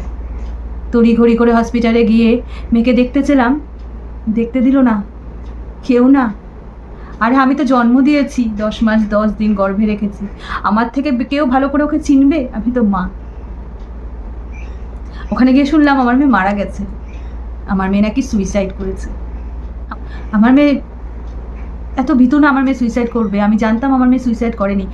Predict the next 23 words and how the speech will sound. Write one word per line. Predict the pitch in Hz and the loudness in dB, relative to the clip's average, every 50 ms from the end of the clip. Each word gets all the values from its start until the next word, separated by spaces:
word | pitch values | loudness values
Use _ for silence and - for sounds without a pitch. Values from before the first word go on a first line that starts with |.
| - - - - 202 | -8 -10 -6 -2 0
বারবার | 180 208 202 208 220 233 233 202 202 208 208 214 240 | 2 2 2 2 2 2 0 0 2 2 2 2 0
প্রশাসনের | 226 226 - 233 220 - 226 214 214 220 226 233 | 0 -2 -4 -4 -2 -2 -2 0 0 2 2 2
হাতে | 208 202 185 185 - 190 202 202 - | 2 0 -2 -2 -2 -4 -2 -2 -2
পায়ে | - 208 202 202 202 | -2 -2 0 0 0
ধরেছি, | 202 202 214 214 208 - 240 233 226 | 0 0 0 -2 -2 -2 -2 -2 -2
"একটু | 226 - - 254 | -2 -2 -4 -2
দেখতে | 226 247 247 254 - 233 | -2 -2 -2 -2 -2 -2
দিন, | 214 226 208 | 0 0 2
আমারই | 208 208 214 240 254 285 | 2 2 2 2 2 0
তো | 277 302 294 | 0 0 0
মেয়ে, | 269 254 233 214 | 2 2 2 2
যে | - 240 254 | 2 2 2
অবস্থায় | 277 294 294 339 330 - 311 269 262 | 2 2 0 -2 -2 0 0 0 0
আছে | 254 254 220 | 0 0 0
দেখতে | 208 247 247 - - 277 | -2 -2 -2 -4 -4 -2
দিন।" | 233 226 233 220 202 202 - - - - - - - - - - - | 0 0 2 2 0 -2 -4 -8 -10 -12 -12 -10 -10 -12 -12 -12 -8
কেউ | - 254 285 | -4 -2 0
দেখতে | 247 254 247 - 254 | 0 0 0 0 0
দেয়নি। | 226 233 226 214 202 202 - - - - - - - - - - - - - - - | 2 2 2 0 0 -2 -4 -6 -10 -12 -12 -12 -12 -12 -12 -12 -12 -10 -10 -6 -2
তিন | 214 226 233 240 214 | 0 2 2 4 4
ঘন্টা | 185 196 190 202 202 226 220 | 2 4 2 2 2 2 2
বসিয়ে | 196 190 185 - 208 208 | 0 0 0 0 2 2
রেখেছে। | 208 - - - 208 - - | 0 0 -2 -6 -8 -8 -8